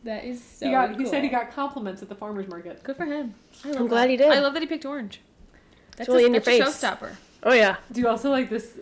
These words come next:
Speaker 2: exercise balls? What he uses as an ottoman when he sits on the love couch.
Speaker 1: Good.
Speaker 2: Or the love seat or whatever. Not funny.
Speaker 1: Yeah. I love that.
Speaker 2: Such a dad vibe.
Speaker 1: Mm-hmm.
Speaker 3: <laughs> I didn't know you could do custom shirts on Amazon.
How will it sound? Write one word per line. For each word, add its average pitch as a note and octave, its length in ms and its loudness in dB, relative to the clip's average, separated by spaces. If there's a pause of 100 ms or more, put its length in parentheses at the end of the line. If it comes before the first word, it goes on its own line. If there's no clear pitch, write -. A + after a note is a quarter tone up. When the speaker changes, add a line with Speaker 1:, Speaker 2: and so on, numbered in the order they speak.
Speaker 2:
exercise A#3 460 -8
balls? C4+ 260 -4
What G3+ 120 -6
he G3 60 -4
uses G3 260 -6
as F3+ 140 -8
an F3 80 -10
ottoman F3+ 300 -8
when D#3 100 -12
he D#3+ 60 -12
sits F#3 200 -10
on F3 100 -8
the D#3 60 -10
love D#3 200 -10
couch. - 340 -14 (260)
Speaker 1:
Good. G#3+ 300 -8 (560)
Speaker 2:
Or G#3 100 -2
the G3 80 -2
love F#3+ 200 -2
seat D3 200 -12
or D#3+ 60 -12
whatever. E3+ 320 -14 (280)
Not B3 160 -14
funny. B3 140 -6
Speaker 1:
Yeah. D4+ 140 -6 (440)
I B3+ 60 -10
love C4 160 -10
that. A3+ 320 -12
Speaker 2:
Such C4 220 -8
a C4 80 -4
dad F3 300 -6
vibe. - 240 -12 (240)
Speaker 1:
Mm-hmm. D4+ 760 0 (100)
Speaker 3:
<laughs> - 100 -12 (1400)
I C#4 100 2
didn't F#4+ 140 4
know B3+ 60 6
you G#3 140 6
could G#3 120 -6
do G3+ 100 -2
custom G3 320 -6
shirts F3+ 260 -8
on F#3 100 -6
Amazon. G#3+ 440 -8